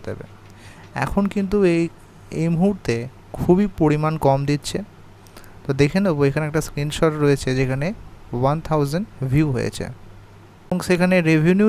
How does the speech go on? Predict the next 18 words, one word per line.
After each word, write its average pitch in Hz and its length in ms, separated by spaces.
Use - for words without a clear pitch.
জেনারেট 180 360
হয়েছে 151 240
জিরো 156 160
পয়েন্ট 160 260
ওয়ান 135 180
থ্রি - 140
পয়সা। - 360
তো 143 100
বুঝতেই 160 360
পারছেন 175 300
যে 131 80
ওয়ান 135 240
ডলার 160 260
কমপ্লিট 143 380
হতে 165 260
গেলে 123 200
মিনিমাম 165 400
ফোর 160 200